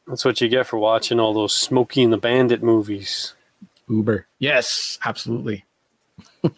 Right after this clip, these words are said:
Speaker 2: Absolutely.
Speaker 1: Garage is too full of toys to fit a vehicle.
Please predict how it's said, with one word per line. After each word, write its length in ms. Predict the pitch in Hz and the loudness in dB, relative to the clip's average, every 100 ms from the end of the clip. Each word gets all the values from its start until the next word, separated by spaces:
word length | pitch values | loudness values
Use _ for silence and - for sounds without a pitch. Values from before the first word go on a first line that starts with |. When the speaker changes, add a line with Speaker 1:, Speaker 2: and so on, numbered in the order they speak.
| - - - - - - - - | -10 -14 -16 -20 -20 -20 -8 -4
Speaker 2:
Absolutely. 500 | 151 147 - 117 110 | -2 -4 -6 -2 2
Speaker 1:
Garage 320 | 113 123 107 | 2 2 -4
is 120 | 107 - | -10 -12
too 220 | - 147 | 0 0
full 280 | 139 - 123 | 0 2 2
of 100 | 117 | 2
toys 500 | - - 117 107 107 - | -2 -2 2 4 2 -2
to 100 | - | -4
fit 180 | 113 | 0
a 80 | 104 | 0
vehicle. 640 | 98 104 101 - 98 95 | 2 0 0 -4 -6 -6